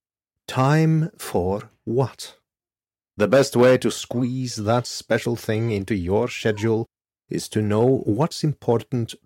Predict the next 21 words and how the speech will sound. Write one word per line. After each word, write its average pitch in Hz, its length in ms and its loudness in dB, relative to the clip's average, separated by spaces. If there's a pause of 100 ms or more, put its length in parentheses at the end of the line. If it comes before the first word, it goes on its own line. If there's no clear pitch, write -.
to 143 120 -2
you 85 640 -8 (420)
and 90 240 -6
make 135 220 -4
it - 220 -10 (200)
a 92 160 -8
priority. 87 800 -10 (880)
Therapy 101 400 0 (440)
can 117 120 4
help 165 380 2
you 143 320 4
find 131 540 2
what 117 320 2
matters 101 480 -4
to - 160 -10
you, 98 100 -12 (380)
so 85 240 -4
you 101 580 0
can 90 360 -4
do 101 180 -2
more 131 720 -2